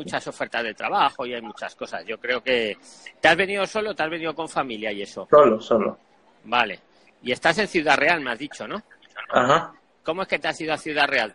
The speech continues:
Speaker 1: ¿Por algún motivo especial o algo?
Speaker 2: Eh,
Speaker 1: Aunque estamos,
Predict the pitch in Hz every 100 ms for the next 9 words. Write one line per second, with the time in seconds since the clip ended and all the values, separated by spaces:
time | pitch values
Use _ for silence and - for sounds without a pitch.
0 | _ - 120 131 160 165 160 170 165 -
1 | 156 196 214 208 196 208 233 254 285 277
2 | _ - - 143 143 139 139 139 135